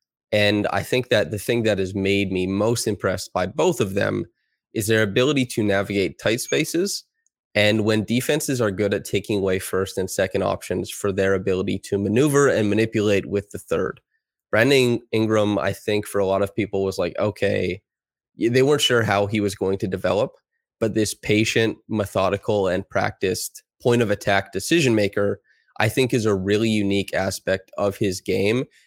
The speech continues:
especially as some of the shot making has had highs and had lows. But as far as being a guy who's on ball and will continue to press the defense and pressure them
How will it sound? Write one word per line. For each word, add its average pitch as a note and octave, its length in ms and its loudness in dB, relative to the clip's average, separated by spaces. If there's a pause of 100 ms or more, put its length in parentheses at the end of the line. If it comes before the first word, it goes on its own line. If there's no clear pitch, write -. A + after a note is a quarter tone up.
(120)
especially D3+ 480 2
as A2 340 2
some C3 300 0
of B2 160 0
the A2+ 80 2
shot G2+ 320 0
making G#2+ 520 0 (280)
has G#2 460 0 (200)
had G2+ 240 0
highs G2+ 520 0
and F#2+ 180 -4
had G2+ 320 0
lows. G2+ 460 0 (380)
But G#2+ 180 2
as G#2+ 160 -2
far A#2+ 200 2
as C3 180 -2
being A2 280 0
a G2 80 0
guy G2 280 0
who's G2 220 -4
on G2+ 280 0
ball G2 480 0
and G2+ 120 -2
will G2 120 0
continue G#2+ 440 -4
to F2+ 60 -4
press - 360 -4
the F#2+ 120 -4
defense G#2 760 -2 (160)
and G#2 120 -4
pressure D3+ 400 0
them G2 360 -2